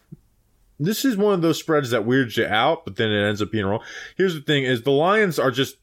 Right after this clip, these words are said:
too well motivated to be caught in a trap game, and it means so much for them that there's, there's no way for me they don't cover. Like, I'd be shocked if they don't cover this. I'm going Lions minus two and a half. Danny, or Justin, who do you got?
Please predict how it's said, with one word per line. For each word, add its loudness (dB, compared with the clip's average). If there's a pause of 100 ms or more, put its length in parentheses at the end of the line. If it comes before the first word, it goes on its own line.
too 0
well 4
motivated 2
to -2
be 0
caught -2
in -6
a -4
trap -2
game, -2 (440)
and -2
it -2
means -2
so 0
much 0
for -6
them -2
that -4
there's, -2 (760)
there's 0
no 4
way 4
for -4
me 0
they 0
don't -4
cover. -4
Like, -2
I'd 0
be -2
shocked -2
if -10
they -2
don't -4
cover -4
this. -2
I'm -2
going -2
Lions -2
minus -4
two -4
and -2
a -4
half. -6
Danny, -4 (480)
or -2
Justin, -6
who -4
do -2
you -2
got? -2